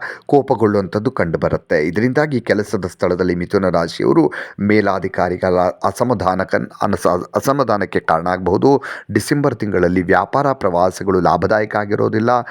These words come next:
ಕೆಲವು ಗಂಭೀರ ಅನಾರೋಗ್ಯ ಸಮಸ್ಯೆಗಳು ಮಿಥುನ ರಾಶಿಯವರಿಗೆ ಎದುರಾಗುವ ಸಾಧ್ಯತೆ ಇದೆ. ಇನ್ನು ಸಿಂಹರಾಶಿ. ಸಿಂಹರಾಶಿಯವರಿಗೆ ವ್ಯತಿಪತ, ಆ, ಯೋಗ ಸಿಂಹರಾಶಿಯವರಿಗೆ ಅಷ್ಟೊಂದು ಮಂಗಳಕರ ಅಲ್ಲ. ಇದು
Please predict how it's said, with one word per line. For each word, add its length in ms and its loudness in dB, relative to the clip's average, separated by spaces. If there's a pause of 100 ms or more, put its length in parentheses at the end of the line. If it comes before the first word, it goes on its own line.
(200)
ಕೆಲವು 240 4
ಗಂಭೀರ 420 2
ಅನಾರೋಗ್ಯ 720 2
ಸಮಸ್ಯೆಗಳು 560 -2
ಮಿಥುನ 300 -2
ರಾಶಿಯವರಿಗೆ 460 0
ಎದುರಾಗುವ 340 0
ಸಾಧ್ಯತೆ 540 -2
ಇದೆ. 320 -2 (440)
ಇನ್ನು 280 0 (400)
ಸಿಂಹರಾಶಿ. 580 -4 (460)
ಸಿಂಹರಾಶಿಯವರಿಗೆ 760 2
ವ್ಯತಿಪತ, 480 -2
ಆ, 600 -2
ಯೋಗ 340 2 (160)
ಸಿಂಹರಾಶಿಯವರಿಗೆ 720 0
ಅಷ್ಟೊಂದು 520 0
ಮಂಗಳಕರ 500 0
ಅಲ್ಲ. 240 0
ಇದು 380 4